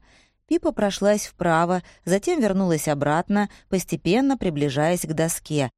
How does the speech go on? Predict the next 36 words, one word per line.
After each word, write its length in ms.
но 180
так, 260
чтобы 340
Макс 340
ни 160
о 100
чём 340
не 100
догадался. 760
«Продолжим». 760
Она 240
сделала 380
ещё 560
шаг, 400
подбираясь 640
всё 260
ближе 340
к 80
цели. 480
«Значит, 580
ты 100
утверждаешь, 840
что 280
на 120
том 280
отрыве 680
ни 200
разу 380
не 120
беседовал 680
с 160
Энди 460
с 120
глазу 480
на 240
глаз?» 380